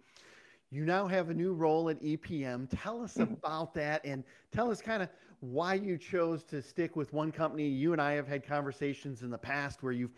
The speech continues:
Speaker 1: helped multiple companies. I work with multiple companies. Tell me, what was it about E P M and what are you doing there that really got you to say, "That's the one company I really want to, uh, work with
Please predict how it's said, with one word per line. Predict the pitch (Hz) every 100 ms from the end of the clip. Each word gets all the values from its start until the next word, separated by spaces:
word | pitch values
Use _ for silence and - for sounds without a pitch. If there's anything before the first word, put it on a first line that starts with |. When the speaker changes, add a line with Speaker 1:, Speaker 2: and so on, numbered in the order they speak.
| - - -
Speaker 1:
helped | 151 147 -
multiple | 127 127 147 135 147
companies. | - 143 - 135 139
I | 123 139
work | 131 147 143
with | 143 131
multiple | 135 139 139 139
companies. | 123 151 143 143 143 139 - _ -
Tell | 196
me, | 214
what | 165 185 180
was | 202 202
it | 170
about | 147 147 151
E | 165 160
P | - 156
M | 143 139
and | 123
what | 143
are | 190
you | 165
doing | 127 143 147 131
there | 127 123 123 - - -
that | 131
really | 123 175 151
got | 127 139 143 -
you | 139
to | 123
say, | 120 - 139 127 120 - _ _
"That's | 151 156
the | 156
one | 143 147
company | 156 139 131
I | 123
really | 123 135 131
want | 123 123 120 -
to, | 127 117 110 -
uh, | 110 107
work | 117 131 -
with | 127 123 123